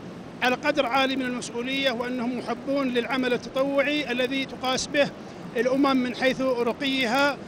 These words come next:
وأنا أرحب، آه، فيكم في هال-، المنشط هذا. الحقيقة إحنا نركز على مجموعة من ال-، ال-، الإصابات اللي، آه، غالبًا ما تنتشر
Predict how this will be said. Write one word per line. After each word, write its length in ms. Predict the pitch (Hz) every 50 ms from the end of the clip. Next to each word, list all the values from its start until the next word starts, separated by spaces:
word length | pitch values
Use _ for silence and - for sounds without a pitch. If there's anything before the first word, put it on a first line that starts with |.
| - - - - - -
وأنا 320 | 240 240 247 247 247 247
أرحب، 320 | 240 247 240 - 269 269 285
آه، 380 | 262 269 247 226 240 233 233 226
فيكم 340 | - 277 277 - - 269 208
في 120 | 254 247
هال-، 200 | 233 240 240 240
المنشط 600 | 233 226 240 226 226 226 240 269 - - 262 208
هذا. 500 | 190 190 254 269 277 277 294 285 285 254 - - - - - - - -
الحقيقة 460 | 277 277 269 - 285 285 330 294 339 -
إحنا 220 | - 302 294 294
نركز 420 | 285 277 302 302 302 - 294 277
على 160 | - 277 269 262
مجموعة 480 | 262 247 247 269 311 302 277 262 262
من 160 | 262 269 262
ال-، 160 | 254 254 247 247 233 233 233 233 226 226 226 226 226 226 226 220 - - - - - - -
ال-، 140 | 220 233 240
الإصابات 760 | 233 226 240 233 - - 254 247 247 302 302 294 294 277 285
اللي، 260 | 294 277 269 262 262
آه، 500 | 254 247 240 240 233 233 226 226 220 214 208 233
غالبًا 360 | 277 294 311 302 302 294 285
ما 120 | 262 262 247
تنتشر 460 | 254 277 247 226 220 - 262 247